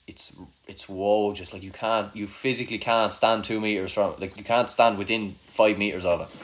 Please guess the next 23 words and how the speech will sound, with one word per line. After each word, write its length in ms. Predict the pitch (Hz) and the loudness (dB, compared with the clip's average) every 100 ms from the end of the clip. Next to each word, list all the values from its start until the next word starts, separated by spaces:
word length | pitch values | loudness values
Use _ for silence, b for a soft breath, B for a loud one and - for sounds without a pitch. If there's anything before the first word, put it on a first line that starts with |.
| B B B | B B B
It's 180 | - - | -14 -2
rank. 440 | 92 101 101 92 | 4 6 6 0
Like, 140 | 101 101 | 2 4
I 80 | |
don't 140 | 104 123 | 6 6
know 80 | 107 | 8
how 180 | 120 | 8
anyone 220 | 113 107 - | 8 6 -2
puts 160 | 113 | -4
their 80 | 104 | -4
face 320 | - 113 107 110 | 2 4 4 2
near 140 | 101 | 0
it 80 | 95 | 0
and 100 | 90 | -2
eats 240 | 104 101 | -4 -4
it. 140 | 82 - b b b b b b - | -10 -12 b b b b b b 0
Oh, 220 | 107 90 - - | 4 2 0 -8
fucking 260 | 95 95 87 | -8 -8 -6
hell! 260 | 87 78 92 | -4 -4 -2
Like, 140 | 92 - | -2 -2
cat 280 | - 123 123 | 2 6 6
food 300 | - 117 104 | 4 -2 -2
is, 340 | 90 - - | -2 -4 -6